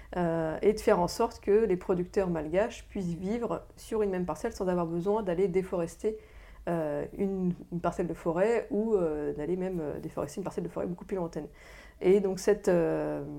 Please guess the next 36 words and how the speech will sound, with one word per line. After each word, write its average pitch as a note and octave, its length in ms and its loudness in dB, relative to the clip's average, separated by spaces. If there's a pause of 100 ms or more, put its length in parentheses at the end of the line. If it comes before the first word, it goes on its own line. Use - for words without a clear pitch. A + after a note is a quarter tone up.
(260)
cette E3+ 100 0
activité G#3 480 2
agricole F3+ 580 0 (440)
leur G3+ 180 2
permet G#3 640 4
de G3 420 4
générer F3+ 380 2
aussi G3 180 0
des E3+ 120 0
revenus F#3 480 0 (280)
et F#3 80 0
de F3 80 2
pouvoir, F#3 560 0
euh, E3 160 -2
bah, D3+ 120 -6
subvenir F3 440 -2
à E3 60 0
leurs, D#3 180 -4
euh, D3+ 240 -6
besoins, E3 480 -6
d'envoyer D#3 240 -4
les D#3 120 -6
enfants D3+ 220 -10
à F#3 40 -6
l'école, F#3 460 -4
de F3 80 -4
se F3 120 -8
soigner. E3 420 -6 (400)
Donc - 140 -6
ça, A3 80 4
c'est, F3 420 4
euh, - 140 -2
c'est - 140 -6
vraiment F3+ 260 -2
ce, G#3 220 -4
ce, - 180 -8